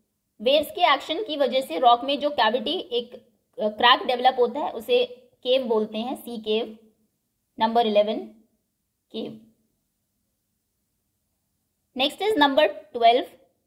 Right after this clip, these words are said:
Number twelve, embankment on a river that keeps it in its channel।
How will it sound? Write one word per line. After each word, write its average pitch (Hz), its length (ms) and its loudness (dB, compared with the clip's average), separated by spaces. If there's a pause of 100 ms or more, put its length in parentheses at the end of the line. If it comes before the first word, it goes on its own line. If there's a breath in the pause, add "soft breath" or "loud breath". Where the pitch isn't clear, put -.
(140)
Number 254 320 -2
twelve, 247 240 0 (640)
embankment 285 800 0 (240)
on 269 220 2
a 262 320 2
river 240 360 0 (160)
that 233 220 4
keeps - 800 -8
it 285 120 -2 (320)
in 262 80 0
its 320 260 -4
channel। 202 340 -2